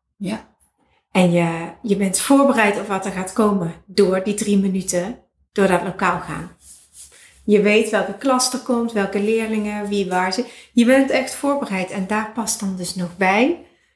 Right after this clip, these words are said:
Speaker 2: waar zie ik tegenop of waar ben ik bang voor? En
Speaker 1: Ja,
Speaker 2: dat gewoon
Speaker 1: het
Speaker 2: alleen
Speaker 1: erkennen.
Speaker 2: erkennen.
Speaker 1: Ja,
Speaker 2: Ja.
Speaker 1: erkennen.
Speaker 2: Precies.
Speaker 1: Dat is het
Speaker 2: Ja.
Speaker 1: belangrijkste hoor. Want hoe m-, bewust of onbewust, zei ik straks nog nou, dat wat je buitensluit, dient zich des te harder aan.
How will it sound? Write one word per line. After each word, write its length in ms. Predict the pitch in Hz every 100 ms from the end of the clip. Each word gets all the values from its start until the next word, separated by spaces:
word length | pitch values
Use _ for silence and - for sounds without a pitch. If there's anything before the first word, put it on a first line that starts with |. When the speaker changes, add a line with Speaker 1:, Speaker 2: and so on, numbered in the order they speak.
| _ _ _ _ _ -
Speaker 2:
waar 200 | 175 190
zie 240 | 214 220
ik 60 | 226
tegenop 500 | 240 233 262 302 302
of 120 | -
waar 200 | 185 190
ben 120 | 214
ik 120 | 214
bang 260 | 208 240 233
voor? 220 | 185 170
En 100 | 196
Speaker 1:
Ja, 100 | 226
Speaker 2:
dat 100 | 220
gewoon 180 | - 214
Speaker 1:
het 80 | 220
Speaker 2:
alleen 80 | 220 202
Speaker 1:
erkennen. 200 | 208 226 233
Speaker 2:
erkennen. 360 | 262 185 165 -
Speaker 1:
Ja, 180 | - 208
Speaker 2:
Ja. 120 | -
Speaker 1:
erkennen. 480 | 190 - 220 202 175 - - - -
Speaker 2:
Precies. 180 | 233
Speaker 1:
Dat 140 | 190 214
is 60 | 254
het 80 | 175
Speaker 2:
Ja. 60 |
Speaker 1:
belangrijkste 760 | 180 196 208 165 160 160 - 190
hoor. 140 | 220
Want 200 | 202 190
hoe 140 | 190 185
m-, 280 | 190 208 - -
bewust 560 | 170 214 190 254 294 -
of 180 | - -
onbewust, 560 | 247 269 262 262 269 -
zei 140 | 226
ik 60 | 226
straks 240 | - 240
nog 100 | 233
nou, 220 | 226 226 233 - - _ -
dat 220 | 240 -
wat 160 | 226
je 80 | 196
buitensluit, 960 | 160 214 269 269 - 240 269 381 - - _ _ _
dient 300 | 160 214 220
zich 180 | 202 -
des 220 | 214 214
te 80 | 220
harder 240 | 208 214
aan. 420 | 220 196 156 160